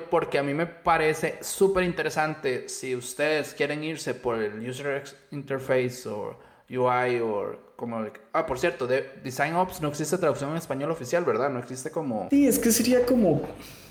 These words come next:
Speaker 2: operaciones de diseño.
Speaker 1: Operaciones de diseño.
Speaker 2: Que suena rarísimo.
Speaker 1: Em, yo lo traigo porque hay un montón de artículos por este señor que está aquí hoy que valen oro, <laughs> digamos así, valen oro. Yo tengo un montón guardados, o sea.
Speaker 2: Sí.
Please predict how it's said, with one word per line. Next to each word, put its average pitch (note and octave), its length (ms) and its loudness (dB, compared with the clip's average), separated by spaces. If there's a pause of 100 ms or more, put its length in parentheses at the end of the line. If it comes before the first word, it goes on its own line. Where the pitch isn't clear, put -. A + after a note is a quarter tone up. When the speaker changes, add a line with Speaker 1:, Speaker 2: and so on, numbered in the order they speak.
Speaker 2:
operaciones C#3+ 720 6
de C#3 80 4
diseño. B2+ 540 4
Speaker 1:
Operaciones B2+ 480 0
de D3+ 80 2
diseño. A#2 300 -4
Speaker 2:
Que C3 120 4
suena B2+ 340 6
rarísimo. B2+ 560 6 (1120)
Speaker 1:
Em, C3 680 4 (120)
yo D3+ 120 2
lo F3 100 6
traigo G3 400 6
porque G#3+ 320 8
hay G3+ 80 8
un G3+ 80 2
montón G3+ 320 2
de G3+ 60 4
artículos G3 500 2
por - 240 -2
este F3 180 0
señor F3+ 320 4
que F3+ 80 0
está F3 160 0
aquí F#3 180 2
hoy D#3 320 4 (180)
que D3 120 4
valen C#3 300 4
oro, B2+ 400 0 (220)
<laughs> - 220 -12
digamos C3 380 0
así, B2 200 -4
valen D3+ 560 2
oro. E3 300 6
Yo B2+ 120 0
tengo D3 180 0
un D#3+ 60 0
montón D#3+ 300 2
guardados, C#3 580 2
o - 100 -10
sea. A2+ 100 -10 (220)
Speaker 2:
Sí. C#3 420 6